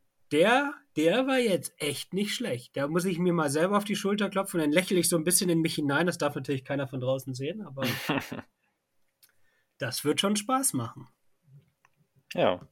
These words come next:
Speaker 1: Das,
Speaker 2: auch
Speaker 1: das große
Speaker 2: heißt
Speaker 1: Problem wird wahrscheinlich sein, wenn ich jetzt, äh,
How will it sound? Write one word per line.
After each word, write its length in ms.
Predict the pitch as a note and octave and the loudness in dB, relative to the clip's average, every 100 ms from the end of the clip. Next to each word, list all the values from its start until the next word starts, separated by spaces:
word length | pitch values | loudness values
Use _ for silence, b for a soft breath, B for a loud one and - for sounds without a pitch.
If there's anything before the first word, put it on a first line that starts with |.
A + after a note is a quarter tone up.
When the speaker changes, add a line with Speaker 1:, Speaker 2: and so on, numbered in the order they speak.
| - | 0
Speaker 1:
Das, 200 | D3+ A#2 | 4 6
Speaker 2:
auch 20 | |
Speaker 1:
das 220 | E3+ E3+ | 8 6
große 500 | - C3 D#3 C4 D#4 | 2 2 8 10 8
Speaker 2:
heißt 20 | |
Speaker 1:
Problem 400 | B3+ A3 G3 A#3+ | 4 2 2 2
wird 120 | A3+ G#3 | 2 0
wahrscheinlich 480 | F#3+ G3+ G3+ G3+ | 0 2 0 0
sein, 400 | - E3+ G3+ G#3 | 0 0 2 0
wenn 120 | E3+ E3 | 0 0
ich 100 | E3+ | 0
jetzt, 320 | E3+ - E3 | -2 -4 -4
äh, 240 | D#3 D3 | -2 -2